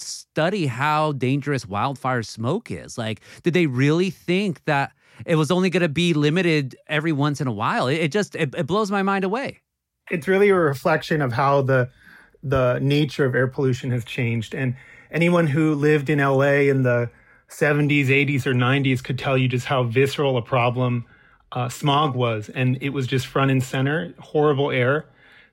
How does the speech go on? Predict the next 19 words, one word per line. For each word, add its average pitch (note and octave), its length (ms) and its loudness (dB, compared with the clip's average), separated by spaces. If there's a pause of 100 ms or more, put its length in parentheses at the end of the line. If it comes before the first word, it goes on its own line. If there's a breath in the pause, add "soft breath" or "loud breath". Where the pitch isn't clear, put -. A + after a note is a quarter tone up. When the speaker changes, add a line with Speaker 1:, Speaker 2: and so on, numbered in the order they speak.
(140 soft breath)
Speaker 2:
That F3 340 0
we've D3+ 140 2
made E3 140 2
a C#3+ 40 4
lot D3+ 300 2
of C#3 100 -2
progress D3+ 480 0
on, C3 240 -2
but C#3 240 -2
meanwhile, D3+ 440 0
climate F3+ 420 -2
change B2+ 320 -6
has B2 120 -10
gone, C3 480 -4
you C#3+ 120 -8
know, B2+ 100 -4
progressed B2 540 -2
and B2+ 100 -4
gotten B2+ 420 -4